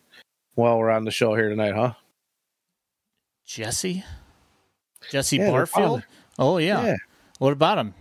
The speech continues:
Speaker 2: Dude had cannon
Speaker 1: Dad,
Speaker 2: for
Speaker 1: well,
Speaker 2: an
Speaker 1: didn't you s-,
Speaker 2: arm.
Speaker 1: didn't you say that you, they said they had daddy? Isn't
Speaker 2: Yes.
Speaker 1: that their dad, or no?
Speaker 2: Yes, it is. Yes, it
Speaker 1: That's
Speaker 2: is.
Speaker 1: what I thought.
Speaker 2: Yeah. Um, that was who the, uh,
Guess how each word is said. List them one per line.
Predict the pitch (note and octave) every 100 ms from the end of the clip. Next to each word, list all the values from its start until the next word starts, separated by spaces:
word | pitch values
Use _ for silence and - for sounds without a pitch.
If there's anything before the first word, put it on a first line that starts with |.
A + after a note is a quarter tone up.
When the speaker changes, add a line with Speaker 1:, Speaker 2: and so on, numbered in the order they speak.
| _
Speaker 2:
Dude | D3+ C#3+
had | A#2 -
cannon | C#3 F#3+
Speaker 1:
Dad, | G#3
Speaker 2:
for | D#3
Speaker 1:
well, |
Speaker 2:
an | D#3+
Speaker 1:
didn't | F#3
you | F#3+
s-, | A2+
Speaker 2:
arm. | G2+ - _ _ _ _ _ _ _
Speaker 1:
didn't | E3 G3
you | F#3+
say | G#3
that | F#3+ F3+
you, | D3+ C#3+ C3+
they | C#3
said | C#3+ D#3
they | D3
had | D3 B2+
daddy? | C3+ F3 G#3 - _ _ _ _
Isn't | C3+
Speaker 2:
Yes. | C#3+ E3+
Speaker 1:
that | D#3+ B2
their | C3
dad, | D#3+
or | B2
no? | C3 C#3+
Speaker 2:
Yes, | C3+ C3+ D3+
it | C3
is. | G2+ - - -
Yes, | D3 C3 B2+ -
it |
Speaker 1:
That's | C#3+ D3 E3
Speaker 2:
is. |
Speaker 1:
what | D#3+
I |
thought. | C#3+ A3 G#2+ - _ _ _ _ -
Speaker 2:
Yeah. | C3 G#2 - _ _ _ _ _ - _ _ _ _ -
Um, | A#2+ A2+ G#2+ G2+
that | B2 B2
was | A#2 - - A#3+
who | C3+ C3
the, | A#2 A#2 A2+
uh, | G#2 G2+ G2+